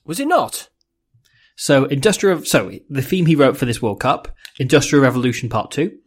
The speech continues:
Speaker 2: was released on an album called Revolutions
Speaker 1: Okay, yeah.
Speaker 2: in
Speaker 1: The second one.
Speaker 2: nineteen eighty-seven,
Speaker 1: Oh, okay.
Speaker 2: the year of the first Rugby World Cup.
Speaker 1: Yeah. Was, maybe he was inspired by Superboot.
Speaker 2: Wait, no, sorry, yeah, he recorded it in nineteen eighty-seven, he released it in nineteen ninety-eight.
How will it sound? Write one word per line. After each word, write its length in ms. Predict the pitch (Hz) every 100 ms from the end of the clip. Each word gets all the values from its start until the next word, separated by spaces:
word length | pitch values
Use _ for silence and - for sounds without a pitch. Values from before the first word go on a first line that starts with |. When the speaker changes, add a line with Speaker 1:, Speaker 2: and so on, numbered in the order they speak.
| _ _ _
Speaker 2:
was 420 | 135 127 120 113
released 320 | 131 131 139 -
on 100 | 120
an 80 | 113
album 340 | 135 139 175
called 280 | - 113 113
Revolutions 840 | 135 127 123 135 - 139 208 - - -
Speaker 1:
Okay, 400 | - 139 123 147 -
yeah. 260 | 113 117 143 _ -
Speaker 2:
in 240 | 127 120
Speaker 1:
The 80 | 117 - -
second 80 | 139
one. 100 | 127
Speaker 2:
nineteen 120 | 117 113
eighty-seven, 680 | 113 113 147 113 113 180 _ _ _ _ -
Speaker 1:
Oh, 160 | 190 190
okay. 160 | -
Speaker 2:
the 60 | 120
year 260 | 113 120 -
of 120 | 117
the 60 | 127
first 580 | - 175 160 - -
Rugby 320 | - 117 110 110
World 280 | 95 95
Cup. 180 | - -
Speaker 1:
Yeah. 340 | 139 160 151 226 _ _
Was, 240 | 165 220 226 - _ _ _ -
maybe 220 | 214 302
he 160 | -
was 160 | 233 156
inspired 520 | 139 - - 127 117
by 100 | 123
Superboot. 800 | 117 - - - - 95 87 - - _ _ - - -
Speaker 2:
Wait, 220 | 151 151
no, 120 | 175
sorry, 340 | 135 135 113 147
yeah, 80 | 123
he 120 | 117
recorded 340 | 123 180 170
it 40 | 131
in 40 |
nineteen 220 | 131 120
eighty-seven, 240 | 113 110 107
he 60 |
released 280 | 110 117 117
it 40 |
in 60 | 113
nineteen 260 | 113 - 107
ninety-eight. 440 | 98 101 - -